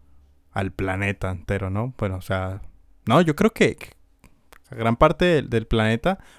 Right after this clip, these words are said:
o al menos en esta parte del mundo, ¿no? El nuevo, o sea, el discurso que, que, que se tiró acá el pana Bush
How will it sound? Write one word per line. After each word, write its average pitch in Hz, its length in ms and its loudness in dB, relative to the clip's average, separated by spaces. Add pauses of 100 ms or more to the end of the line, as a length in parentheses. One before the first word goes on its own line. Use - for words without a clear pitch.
o 107 80 0
al 107 100 2
menos 131 200 2
en 143 80 2
esta 143 300 0 (360)
parte 139 320 4
del 120 120 4
mundo, 113 380 2
¿no? 110 220 -4 (840)
El 107 220 -2
nuevo, 127 340 10
o 117 80 2
sea, 117 160 2
el 113 100 -2
discurso 127 560 -2
que, 113 400 2
que, 107 300 -2
que 110 140 -6
se 104 120 -6
tiró 110 220 0
acá 127 220 0
el 139 100 0
pana 143 340 0
Bush 147 400 -4